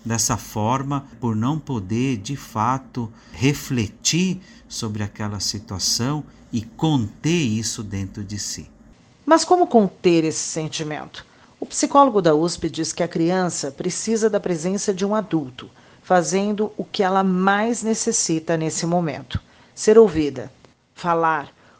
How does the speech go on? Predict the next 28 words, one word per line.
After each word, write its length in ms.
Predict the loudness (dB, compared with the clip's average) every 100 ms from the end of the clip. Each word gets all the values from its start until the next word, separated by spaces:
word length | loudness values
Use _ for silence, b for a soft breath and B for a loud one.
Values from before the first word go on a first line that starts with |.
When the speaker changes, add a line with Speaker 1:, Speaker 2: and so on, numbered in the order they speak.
| -4
Speaker 2:
colocar 360 | -2 0 0 0
seus 200 | -2 -4
sentimentos 640 | -6 -8 -6 -4 -4 -6
para 220 | -6 -6
fora. 480 | -4 -6 -6 -8 -16 _ b b b b _
Caso 320 | -4 -2 -2 -6
os 120 | -8
pais 520 | -6 -6 -6 -8 -10
não 220 | -4 -4
saibam 500 | -4 -4 -2 0 -2
fazer 400 | -2 -4 -4 -6
isso, 420 | -6 -6 -6 -6 -6 b b b -8
devem 380 | -2 0 -2
procurar 560 | -6 -6 -4 -2 0 -2
uma 140 | -2
ajuda 320 | -4 -6 -8 -8
profissional. 720 | -8 -6 -6 -6 -8 -12 -20 -20 -14 -6
Speaker 1:
Precisa 560 | -2 0 0 -2 -2
de 140 | -2 0
alguém, 560 | -2 2 2 2 -2 B B B B -12
precisa 480 | -8 -6 -4 -2 -4
de 140 | -2
um 120 | 0
adulto, 720 | 0 0 2 2 0 -8 -10 -10 B B B
né, 140 | -10 -6
que 100 | -6
possa 420 | -4 -2 -2 -2
ajudar 840 | -2 -2 -4 -4 0 2 2 -2